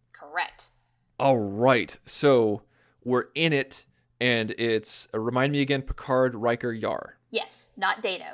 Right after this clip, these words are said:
Speaker 1: We excluded Data.
Speaker 2: And it used to be Data, Yar, Picard, and Troi. Now, w-,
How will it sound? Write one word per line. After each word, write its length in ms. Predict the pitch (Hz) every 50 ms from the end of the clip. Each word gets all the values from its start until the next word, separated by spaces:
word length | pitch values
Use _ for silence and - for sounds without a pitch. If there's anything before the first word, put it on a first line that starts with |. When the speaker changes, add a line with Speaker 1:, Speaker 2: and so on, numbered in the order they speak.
| - -
Speaker 1:
We 220 | 180 - - - -
excluded 480 | 208 - - - 277 262 240 226 208 -
Data. 280 | 180 151 - - - - _ _ _ _ _ _ _ _ _ _ _ _ _ _ _ -
Speaker 2:
And 100 | 123 123
it 80 | 127 120
used 300 | 127 143 196 233 - -
to 80 | 160
be 260 | 131 123 131 120 117 113
Data, 420 | 113 - 139 135 135 135 135 127
Yar, 360 | 123 113 117 117 113 113 110 107
Picard, 420 | - 120 - - - 113 104 101
and 120 | 101 101
Troi. 520 | - - - 123 113 90 76 73 - - 151 _ _ _ _ _ _ _ _ _
Now, 280 | 127 131 131 127 123 104
w-, 280 | - 95 123 131 127